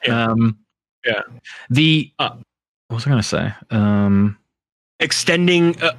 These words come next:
Speaker 1: artificially extending areas to the point where they didn't need to. I
Speaker 2: do
Speaker 1: don't
Speaker 2: you mean,
Speaker 1: think.
Speaker 2: like, where you're, like, stuck somewhere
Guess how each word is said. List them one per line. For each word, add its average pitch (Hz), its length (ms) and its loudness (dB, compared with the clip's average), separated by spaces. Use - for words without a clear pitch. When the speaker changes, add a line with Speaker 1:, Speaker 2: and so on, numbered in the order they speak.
Speaker 1:
artificially 170 720 0
extending 143 680 0
areas 123 840 0
to 147 120 0
the 135 100 0
point 135 300 -2
where 123 640 2
they 131 160 0
didn't 151 260 2
need 127 240 2
to. 185 260 2
I 131 80 0
Speaker 2:
do 135 40 2
Speaker 1:
don't 135 80 2
Speaker 2:
you 143 60 2
mean, 170 100 4
Speaker 1:
think. 165 100 -2
Speaker 2:
like, - 40 -20
where 160 140 0
you're, 147 80 2
like, 131 180 0
stuck - 280 -4
somewhere 135 600 2